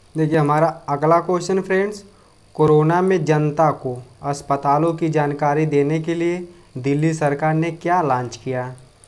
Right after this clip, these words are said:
ये भी important है friends। तो कौन सा ऐप launch किया था? तो देखिए, दिल्ली सरकार ने mobile ऐप का launch किया, तो option हमारा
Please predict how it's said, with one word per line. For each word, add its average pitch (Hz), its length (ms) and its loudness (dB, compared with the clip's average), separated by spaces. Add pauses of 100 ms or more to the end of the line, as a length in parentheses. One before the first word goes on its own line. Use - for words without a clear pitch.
(140)
ये 131 100 -8
भी 131 140 -4
important 156 520 0
है 165 100 0
friends। 165 420 -4 (2000)
तो 151 80 0
कौन 156 380 -2
सा 165 180 -2
ऐप 160 320 -4
launch 165 280 -2
किया 170 240 -4
था? 180 240 -8 (1900)
तो 151 80 0
देखिए, 156 420 2
दिल्ली 156 300 2
सरकार 160 420 2
ने 185 280 -2 (300)
mobile 143 480 2
ऐप 151 320 -6
का 175 80 0
launch 131 300 -2
किया, 127 220 -4
तो - 280 -10
option 156 380 0
हमारा 160 400 0